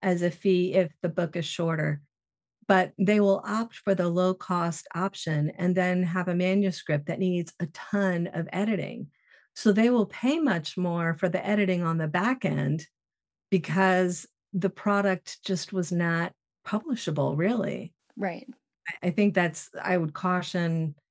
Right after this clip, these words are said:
Speaker 1: anyone listening who's thinking about hiring a ghostwriter, just, you need to consider the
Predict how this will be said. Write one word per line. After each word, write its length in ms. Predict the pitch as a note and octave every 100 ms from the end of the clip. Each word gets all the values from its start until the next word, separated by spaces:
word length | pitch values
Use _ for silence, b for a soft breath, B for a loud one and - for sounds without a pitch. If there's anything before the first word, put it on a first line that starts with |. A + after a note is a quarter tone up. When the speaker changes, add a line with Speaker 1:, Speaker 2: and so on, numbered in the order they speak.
| _ _ -
Speaker 1:
anyone 360 | F3 E3+ D#3+
listening 580 | E3 E3 F3 E3 D#3+ G3+ F3+
who's 180 | E3+ D3+
thinking 280 | A3+ A3+ F#3
about 220 | D#3+ D3+
hiring 280 | D#3+ D#3+ D#3
a 40 |
ghostwriter, 600 | D3 D3+ D3 D#3+ D#3 D3+
just, 220 | D3 F3+
you 140 | G#3 F#3
need 180 | F#3+ F#3+
to 60 |
consider 460 | F#3 F3 F#3 E3+ D#3+
the 280 | D#3 D3+